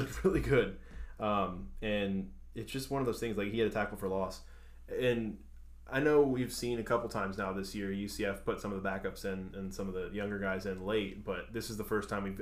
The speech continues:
actually, we, we've seen them, like, just, it's just been fun to watch. 'Cause every, every other time it's like, "Oh, it's nice to see them get some experience." Like, this was, like, them showing what they could do. Again, I mean, granted, it was against some of Temple's backups, but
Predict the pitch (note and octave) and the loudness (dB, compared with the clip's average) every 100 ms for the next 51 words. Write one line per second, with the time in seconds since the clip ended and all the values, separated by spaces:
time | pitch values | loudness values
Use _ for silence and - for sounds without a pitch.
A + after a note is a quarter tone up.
0 | G#2+ G2 - F#2+ G2+ G2 - G#2+ F#2+ - | -6 -6 -6 -6 -6 -6 -6 -8 -6 -4
1 | G#2+ G2+ F#2 F#2 F2+ F2 - - - - | -2 -2 -2 -4 -8 -8 -12 -16 -16 -16
2 | - - - G#2 - - - - - - | -16 -16 -8 -6 -6 -10 -16 -16 -16 -16
3 | - - F2+ - G#2 G2 - - A2+ G#2+ | -16 -10 -8 -8 -8 -8 -4 0 0 2
4 | G2 C3 C#3+ D#3+ F3+ E3 E3 D3 B2+ A2 | 0 2 4 6 6 6 8 8 6 2
5 | C#3 E3+ G#2 - A#2 G#2+ - G#2 G2+ F2+ | 4 4 4 2 0 0 -2 -2 -2 -4
6 | F2+ F2+ - G2 F2+ F#2 F#2+ C3+ C#3+ A#2 | -8 -10 -6 -4 -4 -8 0 2 2 0
7 | G2 F#2+ F#2+ G#2+ G2 F#2+ - - G2+ G2+ | -2 -2 -2 -2 -2 -4 -6 0 2 2
8 | F#2+ F#2+ E2+ E2+ F#2 - F#2+ F#2 F#2 - | -2 -6 -8 -10 -10 -6 -4 -4 -6 -12
9 | - - - C3+ C#3 A2+ G#2+ G#2+ G#2+ G#2+ | -16 -12 -6 0 2 2 2 0 0 0
10 | G#2+ G2+ G2+ G2 F#2+ F#2+ - - G#2 F#2+ | 0 -2 -2 -2 -4 -4 -8 -8 -8 -4
11 | G#2 G2 F#2 F#2+ F#2 F2+ - - F#2+ - | -4 -4 -4 -4 -4 -8 -10 -6 -6 -6